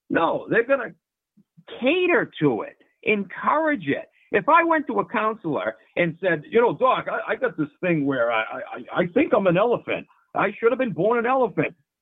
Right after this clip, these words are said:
Uh, I, I'm thinking of getting a trunk surgically, uh, uh, attached to my face. What do you think, doc?" What's the doctor gonna say today? Unless he's a crazy-ass bastard, he's gonna tell you, uh, "Yeah, you have what's called a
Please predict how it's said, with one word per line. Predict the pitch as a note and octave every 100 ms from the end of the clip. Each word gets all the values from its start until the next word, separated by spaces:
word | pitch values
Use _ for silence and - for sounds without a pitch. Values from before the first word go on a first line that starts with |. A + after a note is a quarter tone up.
| -
Uh, |
I, | C#3+ B2+ -
I'm | E3 G3+
thinking | - C#4 E3
of | C3
getting | E3+ F#3
a | F3 B2 -
trunk | B3 F3+ - _
surgically, | A3 A3 F3+ F3 D#3 C#3
uh, | C3
uh, | A#2 A2 A#2 G#2 -
attached | - F#3 F3 -
to | E3+
my | C3+ A#2
face. | F#3 C#3+ -
What | C#4+
do |
you | A3+
think, | A3 F3+
doc?" | D#3+ F#2+ D#2 _ _ _ _ _ _ _
What's | G3+ G3+
the | D#3+
doctor | D3 B2+ B2+
gonna | A2+ G#2
say | - F#2
today? | E2 D#2+ F2 G#2+ - _ _ _ _ _ _ _ _ _ _ _ -
Unless | G2+ A2
he's | G#2 F2+
a |
crazy-ass | - A2+ F#2+ F#2+ F#2+ E2+
bastard, | G#2 E3+ G3 A2+ B2+ - _ _
he's | - D3+
gonna | F3 C#3
tell | - D3
you, | C#3+ C3
uh, | C3 B2+ B2+ A#2
"Yeah, | B2 C3 D3+ D3+ D3
you | C3+ F#3+
have | A#3 B3 A3+
what's | D#3+ D#3 -
called | C#3+
a | A2